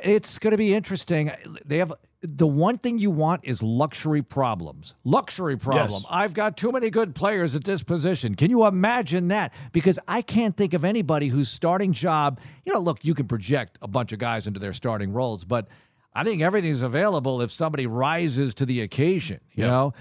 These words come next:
Speaker 1: There's no J J Watt here where you have to say, "Well, he's gotta start." You know, Laramie,
Speaker 2: Yeah,
Speaker 1: okay?
Speaker 2: right.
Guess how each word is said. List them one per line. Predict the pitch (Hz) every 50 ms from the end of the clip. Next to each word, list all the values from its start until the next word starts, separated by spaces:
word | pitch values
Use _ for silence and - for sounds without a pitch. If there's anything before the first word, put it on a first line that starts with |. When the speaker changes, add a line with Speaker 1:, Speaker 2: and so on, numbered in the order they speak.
| 127 113 -
Speaker 1:
There's | - 165 214 190
no | 208 254 226 180
J | 123 104 135 175 185 185
J | 113 143 156 147
Watt | 135 139 147 160 175 147
here | 123 - 147 131 127 120
where | 120 123
you | 127 127
have | 120
to | - 123
say, | - - 135 117
"Well, | 104 98 104 90 85
he's | 90 95
gotta | 85 - 107 92 95
start." | - - - 107 -
You | - 156
know, | 131 104
Laramie, | 95 113 123 131 127 113 - 123 101
Speaker 2:
Yeah, | -
Speaker 1:
okay? | 113 120 101 - 143 143 143 139
Speaker 2:
right. | 120 117 92 -